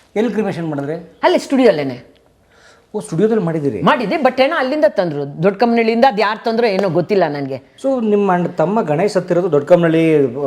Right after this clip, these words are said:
Speaker 1: ಯಾವ್ದೋ ಒಂದು ಮನೆಯಲ್ಲಿ.
Speaker 2: ಹೌದು.
Speaker 1: ಅವ್ರು ತಂದು ಅಂತ್ಯ ಸಂಸ್ಕಾರ ಮಾಡಿದ್ದು ಬಾಲಣ್ಣವರ ಅಭಿಮಾನ ಸ್ಟುಡಿಯೋ.
Speaker 2: ಹ್ಮ್, but ಪ್ರಾಣ ಹೋಗಿದ್ದು ಎಲ್ಲಿ ಅಂತ ಇನ್ನೂ ಗೊತ್ತಿಲ್ಲ, but ಸ್ಟುಡಿಯೋಲಲ್ಲ.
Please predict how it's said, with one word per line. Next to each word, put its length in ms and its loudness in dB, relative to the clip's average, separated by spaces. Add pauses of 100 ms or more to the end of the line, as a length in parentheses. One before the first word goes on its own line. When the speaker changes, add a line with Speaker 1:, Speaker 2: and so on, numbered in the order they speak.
(200)
Speaker 1:
ಯಾವ್ದೋ 200 4
ಒಂದು 120 0
ಮನೆಯಲ್ಲಿ. 420 -2
Speaker 2:
ಹೌದು. 440 0
Speaker 1:
ಅವ್ರು 120 6
ತಂದು 400 6
ಅಂತ್ಯ 200 6
ಸಂಸ್ಕಾರ 320 0
ಮಾಡಿದ್ದು 520 4
ಬಾಲಣ್ಣವರ 600 6
ಅಭಿಮಾನ 320 6
ಸ್ಟುಡಿಯೋ. 240 4
Speaker 2:
ಹ್ಮ್, 100 4
but 100 8
ಪ್ರಾಣ 380 2
ಹೋಗಿದ್ದು 300 2
ಎಲ್ಲಿ 260 4
ಅಂತ 140 2
ಇನ್ನೂ 220 4
ಗೊತ್ತಿಲ್ಲ, 360 0 (420)
but 220 4 (260)
ಸ್ಟುಡಿಯೋಲಲ್ಲ. 520 6